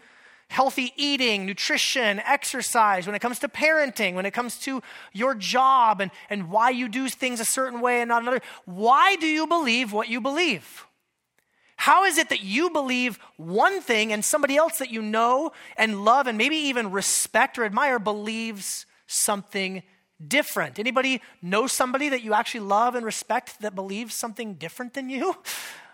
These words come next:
Why do you believe what you believe? Now, there are different sources of truth, different things that we look to that help inform our beliefs.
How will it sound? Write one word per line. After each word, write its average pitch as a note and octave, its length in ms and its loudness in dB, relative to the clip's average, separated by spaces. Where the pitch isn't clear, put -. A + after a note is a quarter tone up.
Why B3+ 380 6
do C#4+ 220 -4
you B3 460 -4
believe B3 440 -4
what A3+ 120 0
you G#3+ 120 -6
believe? A#3 300 0
Now, A#3 100 6
there D4 160 6
are D#4+ 120 6
different E4+ 460 0
sources B3 1040 -2
of G#3 360 2
truth, B3 560 -4
different A#3+ 320 -4
things B3+ 520 -2
that B3 100 0
we A3+ 180 -2
look G3 400 -2
to A3+ 240 -4
that G#3 120 2
help - 260 2
inform A#3+ 880 0
our G3+ 200 4
beliefs. A3+ 760 -4